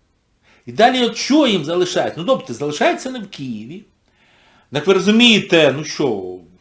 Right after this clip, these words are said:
хлопчики, дівчатки, ну, на базар,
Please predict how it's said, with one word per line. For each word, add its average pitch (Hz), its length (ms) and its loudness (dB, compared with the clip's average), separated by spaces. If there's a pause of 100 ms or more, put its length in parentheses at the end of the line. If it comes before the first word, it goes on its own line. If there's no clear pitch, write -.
(280)
хлопчики, 160 440 -6
дівчатки, 120 920 -6
ну, 110 160 -18 (840)
на 220 140 4
базар, 202 800 6